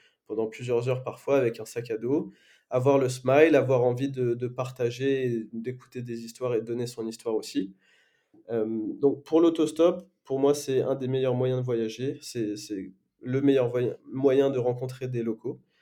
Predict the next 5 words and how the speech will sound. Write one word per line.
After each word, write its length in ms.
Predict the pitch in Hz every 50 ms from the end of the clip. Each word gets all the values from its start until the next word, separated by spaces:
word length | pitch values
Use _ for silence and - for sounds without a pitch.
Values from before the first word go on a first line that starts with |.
| _ _ _ -
clairement. 440 | - 120 110 113 113 113 - 131 - _ _ _ _ _ _ _ -
Euh, 440 | 113 113 110 110 110 110 110 101 - - _ _ _
après, 760 | - 127 127 127 - - - 165 165 170 175 180 180 175 - _ _ _ _ _ _ _ _ _ _ _ _ _ _ _ _ _ _ _ _ _ _ _ _
en 140 | 135 139 139
général, 680 | 135 156 165 175 170 165 147 156 165 190 220 233 226